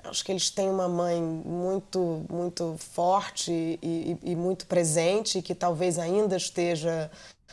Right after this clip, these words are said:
é, talvez porque tenha que ser assim mesmo, e os pais também, acho que eles ainda têm os pais muito presentes,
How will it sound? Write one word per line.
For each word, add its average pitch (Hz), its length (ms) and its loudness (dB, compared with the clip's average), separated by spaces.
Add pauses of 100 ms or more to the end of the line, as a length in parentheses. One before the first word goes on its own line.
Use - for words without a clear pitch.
(260)
é, 160 440 0 (320)
talvez 165 320 2
porque - 320 -6
tenha 170 300 0
que - 80 -4
ser - 160 0
assim 165 340 -2
mesmo, 160 440 2
e 156 60 -4
os 156 140 -8
pais 165 280 -4
também, 160 460 -2 (260)
acho - 100 -20
que - 80 -4
eles 165 160 2
ainda 180 640 2 (540)
têm 185 220 8
os 170 120 0
pais 156 320 0
muito 165 260 0
presentes, 165 760 -2